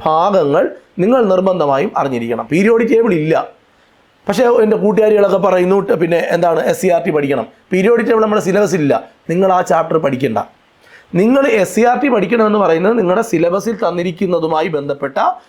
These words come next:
എസ് സി ആർ ടി പഠിക്കണം. അപ്പോൾ അവിടെ ഒരു കുഴപ്പമുണ്ട്. നിങ്ങളെ വെറുതെ പി എസ് സി മാത്രം പഠിപ്പിക്കുന്ന ഒരു അധ്യാപകനാണ് നിങ്ങൾ പഠിപ്പിക്കുന്നതെങ്കിൽ അവർക്ക് ഈ എസ് സി ആർ ടിയിൽ പീരിയോഡിക് ടേബിൾ എവിടെ ഉണ്ടെന്ന് അറിഞ്ഞുകൂടാ.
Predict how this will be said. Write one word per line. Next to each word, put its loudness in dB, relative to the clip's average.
എസ് -2
സി 2
ആർ 0
ടി -2
പഠിക്കണം. -4
അപ്പോൾ 0
അവിടെ 2
ഒരു 0
കുഴപ്പമുണ്ട്. 0
നിങ്ങളെ 2
വെറുതെ 2
പി -2
എസ് 2
സി 0
മാത്രം 0
പഠിപ്പിക്കുന്ന 0
ഒരു 2
അധ്യാപകനാണ് -2
നിങ്ങൾ -2
പഠിപ്പിക്കുന്നതെങ്കിൽ -2
അവർക്ക് 0
ഈ 4
എസ് -4
സി 2
ആർ 2
ടിയിൽ 0
പീരിയോഡിക് 2
ടേബിൾ 2
എവിടെ 2
ഉണ്ടെന്ന് 0
അറിഞ്ഞുകൂടാ. -2